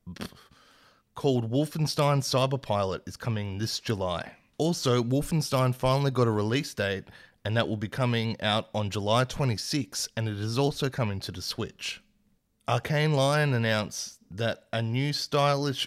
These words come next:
F P S game is in development from them called Deathloop.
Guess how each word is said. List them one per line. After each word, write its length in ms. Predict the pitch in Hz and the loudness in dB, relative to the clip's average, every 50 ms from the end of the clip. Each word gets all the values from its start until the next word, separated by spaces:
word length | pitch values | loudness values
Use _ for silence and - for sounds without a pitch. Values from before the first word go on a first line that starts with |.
| - - | -6 -6
F 200 | - 135 - - - | -6 -6 -6 -8 -6
P 140 | - 139 | -2 0
S 220 | 131 127 123 127 - | 0 0 0 -4 -4
game 300 | - 127 117 113 113 110 | -4 -2 -2 0 0 -2
is 140 | 107 98 101 | -2 -4 -4
in 100 | 104 104 | -6 -6
development 720 | 92 95 - 101 98 98 95 - - - 101 92 - - | -6 -4 -2 -2 0 0 -2 -4 -6 -8 -10 -10 -10 -10
from 140 | - 101 95 | -12 -10 -8
them 180 | 98 101 113 120 | -6 -4 -4 -4
called 400 | - - 123 113 101 90 87 - | -4 -6 -6 -8 -8 -10 -8 -2
Deathloop. 600 | - 117 113 - - - 98 90 67 52 - - | 0 0 0 -2 -4 -8 -8 -8 -8 -8 -12 -18